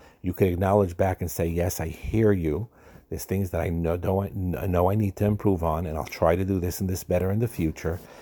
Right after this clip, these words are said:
without anger, with a calmness,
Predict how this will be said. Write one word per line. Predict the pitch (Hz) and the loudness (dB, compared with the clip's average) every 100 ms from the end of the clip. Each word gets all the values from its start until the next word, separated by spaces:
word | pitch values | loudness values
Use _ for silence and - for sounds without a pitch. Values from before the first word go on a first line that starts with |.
| - - | -14 -6
without | 85 - 117 107 113 | -6 -4 2 2 2
anger, | 110 101 98 107 82 | 2 2 0 -2 -4
with | 101 - | -6 -8
a | 92 | -8
calmness, | - - 101 98 85 85 - - | -8 0 2 4 2 -2 -4 -14